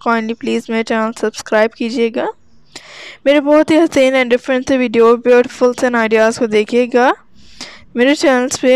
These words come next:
and enjoy कीजिएगा। So friends, guys, मैं अपने viewers की पसंद के मुताबिक हर बार की तरह different videos, beautiful, प्रिटी and ideas को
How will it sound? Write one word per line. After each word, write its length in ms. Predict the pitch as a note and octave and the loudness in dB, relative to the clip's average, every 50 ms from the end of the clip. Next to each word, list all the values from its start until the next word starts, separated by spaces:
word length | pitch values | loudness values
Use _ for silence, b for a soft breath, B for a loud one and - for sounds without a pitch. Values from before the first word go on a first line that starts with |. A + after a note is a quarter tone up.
| C4+ C4+ | 2 2
and 360 | - A#3 A3+ A#3 A#3+ B3 A#3 | 0 -2 0 0 0 -2 -2
enjoy 500 | A#3 A3+ A3+ A3 - A#3 A3 G#3+ G#3+ A3 | -2 -4 -2 -2 0 2 2 4 2 0
कीजिएगा। 680 | A3 - A#3 G#3 G3 A3 G3 F#3 F3+ E3+ F3+ F#3 G3 B3 D4 - - - - - - - - - - - - _ _ _ _ _ _ _ - B B B B B B B B - | 0 -2 -2 -2 -2 -2 -2 -4 -2 -2 -2 -4 -4 -6 -8 -12 -20 -20 -20 -20 -20 -20 -20 -20 -20 -20 -20 _ _ _ _ _ _ _ -20 B B B B B B B B 0
So 100 | C#4 C4 | 0 0
friends, 480 | - - C#4 C4+ C4+ C4+ C#4+ E4+ E4+ D#4+ | 0 0 0 2 2 2 0 0 -2 0
guys, 440 | B3+ B3 A#3+ A#3+ B3 C4+ D4 D#4 | 2 2 4 4 2 2 0 0
मैं 120 | C#4+ B3 A#3+ | -2 -2 -2
अपने 220 | B3 - C4 B3 | -2 -2 -2 -2
viewers 400 | B3 A#3+ A#3+ A#3 A#3+ B3 B3+ - | 0 2 2 4 4 2 2 0
की 100 | - B3+ A#3+ | -2 -2 0
पसंद 400 | A#3+ B3 B3 - C4 A#3 A3+ A#3 | 0 0 0 0 -2 -2 -2 -2
के 120 | B3 A#3+ | -2 -2
मुताबिक 520 | A#3+ A#3 A#3+ A3+ G#3+ G#3+ A3+ A#3+ A#3+ - | -2 0 0 0 2 2 0 -2 0 0
हर 80 | B3+ A#3 | 0 0
बार 240 | G#3+ A3+ A3 A3+ A3+ | 2 2 2 2 0
की 140 | - B3+ A#3 | -2 -6 -4
तरह 220 | C#4 A3+ A3+ A3+ | -4 -2 0 0
different 300 | A3 A3 - A#3+ A#3 A#3 | -2 -2 -2 -4 -4 -2
videos, 480 | A#3 A3+ A3 G#3+ G3+ G#3+ A3+ A#3+ - - | -4 -2 0 0 0 2 0 0 -2 -2
beautiful, 380 | - A3 A3 A3+ A3+ - A3+ A3+ | -2 0 0 0 0 -2 -4 -4
प्रिटी 380 | A3+ - A3+ G#3+ G#3+ G#3+ A3 A3+ | -2 0 0 0 2 0 -2 -4
and 200 | A3+ - A3+ A3 | -2 -4 -4 -2
ideas 460 | A3 G#3+ G#3+ G#3 G#3+ G#3 G#3+ A3 - - | -2 -2 0 0 0 0 0 0 -2 -2
को 160 | B3 B3+ | -2 -2